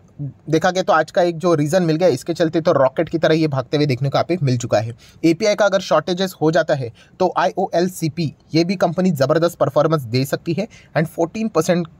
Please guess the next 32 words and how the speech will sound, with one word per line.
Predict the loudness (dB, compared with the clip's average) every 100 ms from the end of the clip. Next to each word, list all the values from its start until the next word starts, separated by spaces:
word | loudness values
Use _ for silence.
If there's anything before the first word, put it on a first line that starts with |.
| _ _ -6
के | -2
आसपास | 0 0 -2 -4
ये | -4
कंपनी | -4 -2
भागते | -2 -4 -2
हुए | -2
देखने | -2 -2
को | 0
मिला | 0
है। | 2
प्लस | 0 0
इसका | -2 -2
जो | 0 -2
बिजनेस | -2 0 0 0
है | -2
सब | -2 0
कुछ | 0 -2 -6 -10 -4
वो | 0
इंडिया | 2 2 2
से | -2
ही | -6 -6
सीमित | -4 -2 0
हम | 0
लोग | 2
को | 0
देखने | 0 0
को | 0
यहाँ |
पे | 2 2
मिल | 2
रहा | 2 0
है। | -4